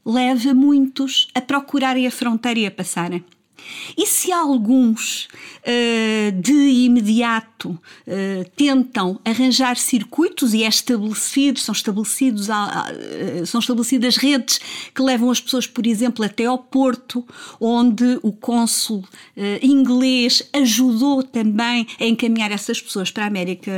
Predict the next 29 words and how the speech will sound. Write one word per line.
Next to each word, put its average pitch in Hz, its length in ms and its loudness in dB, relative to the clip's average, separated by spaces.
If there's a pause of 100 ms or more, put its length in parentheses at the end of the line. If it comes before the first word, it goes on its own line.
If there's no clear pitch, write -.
(260)
do 254 140 0
Sul. 233 500 0 (1080)
Mas 523 100 -2
outras 330 420 0
pessoas 277 320 -2
vão 269 120 0
ficar 254 380 -4
na 202 140 -4
fronteira. 175 580 -6 (220)
Outras 330 340 0
ficam 320 380 0
à 349 80 0
espera 320 580 0
do 302 140 0
que - 100 -8
suceda, 285 720 0 (140)
à 269 80 0
espera 233 580 0
de 220 160 0
que, 240 400 0
de 208 200 -2
que 220 380 -2 (360)
a 254 80 2
guerra, 214 600 0 (140)
eh, 196 400 -4 (240)
eh, 196 160 -4
leve 220 320 0
à 196 100 0
derrota, 202 800 -4